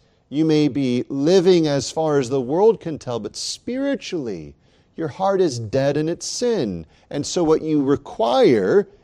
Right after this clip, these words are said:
if ever you're to see, as Christ says, and enter into the kingdom of heaven, is the regenerating work of the Spirit of God. And this is what Ezekiel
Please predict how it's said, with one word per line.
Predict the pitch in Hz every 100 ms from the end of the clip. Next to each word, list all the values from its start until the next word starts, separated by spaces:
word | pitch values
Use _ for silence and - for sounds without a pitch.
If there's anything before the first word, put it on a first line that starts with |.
| -
if | 135 -
ever | 180 185
you're | 170 147
to | - 123
see, | - - 202 202 208
as | 151 -
Christ | - 151 143
says, | 160 139
and | 123 -
enter | 175 147 147 151
into | 190 185 - 147 127 - - _
the | 135
kingdom | - 160 147 127
of | 113
heaven, | - 202 127 110 147 156 _ _
is | - 160 123
the | 156
regenerating | 151 110 165 196 190 180 185 139
work | 113 120 127
of | 135
the |
Spirit | 147 - - 113 123
of | 107
God. | 175 202 185 90 80
And | 92
this | 117 -
is | 139 107
what | 127 127 -
Ezekiel | 110 101 98 - 110 101 98